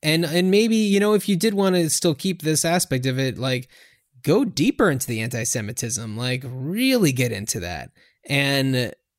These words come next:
they show Daisy and Booley in a way that, like, they really don't have, they don't show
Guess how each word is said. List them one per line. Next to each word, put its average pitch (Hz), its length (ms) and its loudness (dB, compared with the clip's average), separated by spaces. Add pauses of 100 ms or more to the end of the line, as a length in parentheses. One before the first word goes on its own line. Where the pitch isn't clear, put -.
(160)
they 175 160 4
show 214 360 2
Daisy 131 800 0
and 139 320 0
Booley 127 560 -2
in 135 140 -2
a 131 80 0
way 127 300 0
that, 120 220 -4
like, 120 300 -6 (540)
they 151 220 4
really 165 760 2 (200)
don't 143 360 -2
have, 143 320 -2 (640)
they 156 140 2
don't 196 180 4
show 175 400 2